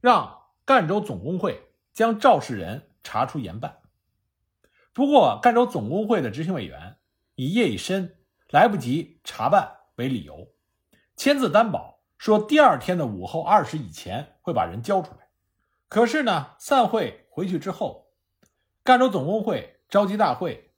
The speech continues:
协商如何应对。那么广大的工会会员决定要反抗。为什么？就是我们之前提到的，双方在很多问题上都没有达成一致的意见。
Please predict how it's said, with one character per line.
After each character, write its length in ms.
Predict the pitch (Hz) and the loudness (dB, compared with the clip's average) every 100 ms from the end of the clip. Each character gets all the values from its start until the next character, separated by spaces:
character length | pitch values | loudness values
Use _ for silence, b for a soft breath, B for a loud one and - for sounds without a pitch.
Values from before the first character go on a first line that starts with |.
| _ | _
协 220 | - 156 190 | -8 -4 0
商 400 | 208 202 - _ | 2 0 -6 _
如 120 | 180 | -4
何 120 | 175 | -2
应 200 | 202 180 | -4 -6
对。 340 | 113 175 - _ _ _ _ _ _ _ | -8 -10 -12 _ _ _ _ _ _ _
那 60 | 247 | -4
么 220 | 214 147 | -2 -4
广 360 | - 117 104 | -6 -8 -4
大 200 | 117 190 | 0 0
的 80 | 117 | 0
工 240 | 104 202 196 | -6 -6 -4
会 100 | 185 | -6
会 200 | 220 135 | -4 -6
员 360 | 85 90 110 _ _ _ _ _ | -8 -16 -20 _ _ _ _ _
决 200 | 135 170 | -4 -2
定 140 | 226 | 0
要 140 | 196 143 | 0 -2
反 260 | - - | -4 -20
抗。 380 | - 151 - _ _ _ _ _ _ _ _ | -12 -12 -12 _ _ _ _ _ _ _ _
为 180 | 247 240 | 2 2
什 160 | - 82 | 2 -8
么？ 220 | 78 - _ | -14 -18 _
就 140 | 208 | 0
是 80 | 170 | 0
我 100 | 104 | -2
们 100 | 87 | -6
之 180 | 92 190 | -8 -6
前 200 | 113 127 | -6 -10
提 180 | - 80 | -12 -16
到 100 | 82 | -16
的， 200 | - _ _ _ _ | -16 _ _ _ _
双 220 | - 294 | -2 0
方 140 | 294 302 | 2 0
在 100 | 254 | -2
很 200 | - 123 | -4 -2
多 120 | 202 | 0
问 180 | 247 233 | 0 -2
题 180 | - 92 | -6 -12
上 320 | - 95 _ _ _ - | -14 -16 _ _ _ -4
都 140 | 208 | 0
没 80 | 214 | 0
有 140 | 151 | 0
达 200 | 107 113 | -2 -4
成 300 | 135 107 110 - | -6 -8 -12 -10
一 120 | 127 | -10
致 100 | 139 | -8
的 60 | 139 | -10
意 140 | 127 | -12
见。 160 | - | -16